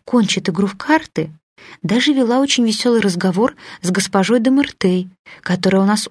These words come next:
ужинала, и мы много беседовали о Дансени. Не думаю, чтобы нас могли услышать. Она ушла, и я удалилась к себе. Я раздевалась, когда мама вошла, и велела моей горничной выйти. После этого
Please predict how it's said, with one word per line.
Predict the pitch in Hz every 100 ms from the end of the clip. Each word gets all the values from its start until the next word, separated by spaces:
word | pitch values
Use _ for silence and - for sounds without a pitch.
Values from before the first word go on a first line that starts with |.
| -
ужинала, | 247 165 165 151 165 156 - -
и | 185
мы | 185
много | 185 190 180
беседовали | 160 160 - 240 233 240 226
о | 180
Дансени. | 170 180 - - 196 156 156 - - - -
Не | 240 277
думаю, | 330 381 233
чтобы | 160 196 180
нас | 185 185 185
могли | 180 185
услышать. | 226 - 226 180 - 160 156 - _ - - -
Она | 185 185 185
ушла, | 185 - 226 285 320 _ - -
и |
я | 190 160 202 302
удалилась | 202 175 226 233 -
к |
себе. | - 226 180 160 151 156 _ _ _ _ _
Я | 151 185
раздевалась, | 190 180 156 175 226 285 240 -
когда | 190 170 185
мама | 190 180 165
вошла, | 175 - 208 254 320 _ _ _ _
и | 185
велела | 196 202 202 190
моей | 190 185
горничной | 175 254 285 277 - 254
выйти. | 185 160 156 156 160 156 _ _ _ - -
После | - 156 - 170 -
этого | 196 262 180 139